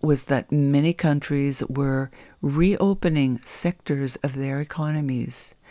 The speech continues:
after two months of closure. That was the day when, for example,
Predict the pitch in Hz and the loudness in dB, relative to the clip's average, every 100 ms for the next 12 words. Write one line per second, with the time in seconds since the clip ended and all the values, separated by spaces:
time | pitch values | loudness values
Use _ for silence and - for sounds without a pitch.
0 | - - - - 156 143 - 143 - - | -18 -18 -10 -2 0 2 0 0 0 2
1 | 170 170 175 131 101 - - 151 - - | 4 6 6 4 0 -4 -4 -4 -6 -4
2 | 143 139 139 123 - - _ _ _ _ | -2 -2 -2 -6 -6 -14 _ _ _ _
3 | _ - - - - 151 180 214 208 170 | _ -20 -20 -14 0 2 4 4 2 2
4 | 165 160 160 165 151 156 151 151 147 143 | 2 2 2 0 2 2 4 2 0 -4
5 | 165 - 143 156 151 170 165 - - 156 | -8 -2 0 0 2 0 6 8 8 6